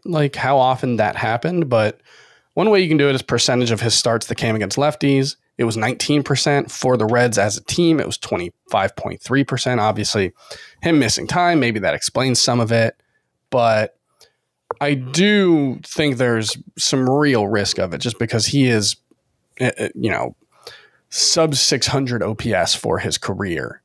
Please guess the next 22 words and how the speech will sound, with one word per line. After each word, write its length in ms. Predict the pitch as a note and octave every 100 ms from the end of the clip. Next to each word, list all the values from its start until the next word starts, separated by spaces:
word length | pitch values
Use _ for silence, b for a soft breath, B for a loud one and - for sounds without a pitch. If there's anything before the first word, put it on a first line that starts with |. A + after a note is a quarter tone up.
| -
against 420 | G#2 G#2 C2 -
lefties. 480 | F#2 - - - G2
It's, 200 | D#2+ -
it's 260 | G#2+ G#2
not 300 | C#3 C#3 C#3
even 340 | C3 B2 A#2 A2
like 240 | G#2+ G#2
a, 260 | G2+ F#2+ F#2
like, 260 | G#2 G2+ - B B B B _
you 100 | C#3+
know, 100 | A#2
or 280 | A#2+ A2+ B2
he's 180 | B2+ C3
exactly 460 | C3+ D#3 C#3+ -
six 200 | - -
hundred 280 | - - -
O 100 | -
P 160 | - A2
S, 200 | - -
and 80 | A#2
that's 180 | B2 -
with, 280 | A#2+ A#2